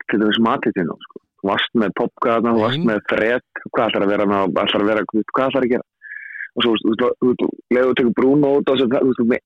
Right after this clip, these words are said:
Speaker 1: engan sóknarsinnaðan miðjumann sem getur
Speaker 2: Nei.
Speaker 1: gert eitthvað fyrir þig. Engan.
Speaker 2: Nei, nei.
Speaker 1: Já, jú, þetta með Pogba, sko, en ég skil ekki þessa, þú veist, af því að mér finnst, mér finnst Donny van de Beek, mér finnst hann, mér finnst hann ótrúlega góður fótboltamaður.
Speaker 2: Já.
Speaker 1: Ég skil ekki, ég skil ekki Solskjær. Ég bara
Speaker 2: Mm.
Speaker 1: skil hann ekki.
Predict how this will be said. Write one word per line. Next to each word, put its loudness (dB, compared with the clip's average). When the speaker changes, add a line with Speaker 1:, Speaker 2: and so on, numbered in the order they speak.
Speaker 1:
engan 2
sóknarsinnaðan 0
miðjumann 2
sem -2
getur 0
Speaker 2:
Nei. -2
Speaker 1:
gert 0
eitthvað -2
fyrir -10
þig. -4
Engan. 0
Speaker 2:
Nei, -12
nei. -14
Speaker 1:
Já, -2
jú, 2
þetta 0
með 2
Pogba, -2
sko, 0
en -2
ég 4
skil 2
ekki 2
þessa, 0
þú -2
veist, 0
af 0
því 2
að 0
mér 2
finnst, -4
mér 2
finnst 0
Donny 2
van 0
de -4
Beek, 2
mér 0
finnst -4
hann, -2
mér -2
finnst -6
hann -4
ótrúlega 2
góður 2
fótboltamaður. -4
Speaker 2:
Já. -8
Speaker 1:
Ég 0
skil 2
ekki, 0
ég -2
skil 2
ekki -2
Solskjær. -2
Ég -20
bara -4
Speaker 2:
Mm. -2
Speaker 1:
skil 2
hann -2
ekki. -20